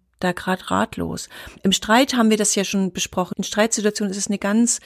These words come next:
gute Möglichkeit zu sagen, „Ich bin grad ratlos, ich bin sprachlos, ich weiß nicht, wie wir hier weiterkommen sollen.“ Das ist ja das, was das,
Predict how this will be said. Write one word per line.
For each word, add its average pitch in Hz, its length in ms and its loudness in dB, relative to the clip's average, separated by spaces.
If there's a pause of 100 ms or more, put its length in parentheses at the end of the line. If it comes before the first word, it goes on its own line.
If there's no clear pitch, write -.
(180)
gute 240 320 4
Möglichkeit 214 760 2
zu 196 80 -4
sagen, 196 240 -2
„Ich - 160 -6
bin 240 200 4
grad 226 360 -2
ratlos, 190 760 -2
ich - 200 -6
bin 214 180 4
sprachlos, 190 920 -2 (280)
ich 196 140 -4
weiß 220 240 4
nicht, 240 180 2
wie 220 120 6
wir 214 60 6
hier 208 200 4
weiterkommen 196 640 0
sollen.“ 185 380 -8 (500)
Das - 260 -2 (260)
ist 233 180 2
ja 220 100 4
das, - 460 0 (140)
was - 180 2
das, - 220 -4